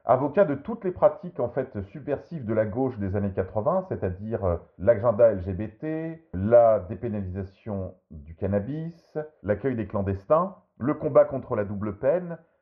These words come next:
qui était promu à la fois par, euh, le ministère, euh, gaulo criminel autour de Charles Pasqua, aussi bien que par la gauche réactionnaire autour de, euh, Jean-Pierre Chevènement. Euh,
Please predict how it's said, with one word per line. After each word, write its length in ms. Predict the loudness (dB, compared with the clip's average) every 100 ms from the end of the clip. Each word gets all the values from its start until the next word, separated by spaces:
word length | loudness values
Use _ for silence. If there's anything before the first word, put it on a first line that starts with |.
| _ _
qui 80 | -8
était 160 | -6
promu 420 | -6 -4 -4 2
à 40 | 4
la 100 | 4
fois 240 | 2 -2
par, 200 | 0 -2
euh, 140 | -2 -4
le 80 | -4
ministère, 680 | -4 -6 -8 -4 0 0 0
euh, 340 | -4 -4 -8 -12 -10
gaulo 760 | -2 0 2 2 2 0 -4
criminel 600 | -2 0 2 4 4 2 -6 _ _ _ -12
autour 260 | -4 -2
de 60 | 0
Charles 240 | 2 2
Pasqua, 420 | 2 0 2 4 4
aussi 260 | 2 -8
bien 340 | -6 -2 -2 -4
que 260 | -4 -4 -4 _ _ _ 4
par 340 | 6 6 0
la 140 | 0 0
gauche 500 | 2 2 0 -8 -12
réactionnaire 840 | 0 0 0 -4 -4 0 0 0 -4
autour 560 | -8 -8 -8 -6 -6 -6
de, 280 | -4 -4 -6 _ _ _
euh, 140 | -6 0
Jean-Pierre 320 | 0 2 0
Chevènement. 640 | 2 0 2 0 0 -8 _ _ _ _ _ -6
Euh, 160 | -6